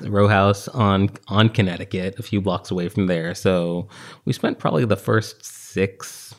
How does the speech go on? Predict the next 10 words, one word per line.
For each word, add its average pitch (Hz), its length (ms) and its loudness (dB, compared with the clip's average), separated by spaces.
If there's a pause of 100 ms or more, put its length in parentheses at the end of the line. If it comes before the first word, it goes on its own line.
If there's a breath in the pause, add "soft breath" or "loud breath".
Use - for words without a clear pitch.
years 90 880 -2 (540 soft breath)
in 98 560 4
Chevy, 92 280 0 (120)
the 117 60 2
Chevy 98 240 2
Chase 95 260 -4
area, 85 320 -2
Upper 90 160 -6
Northwest. 87 720 -8 (420 soft breath)
Um, 87 340 2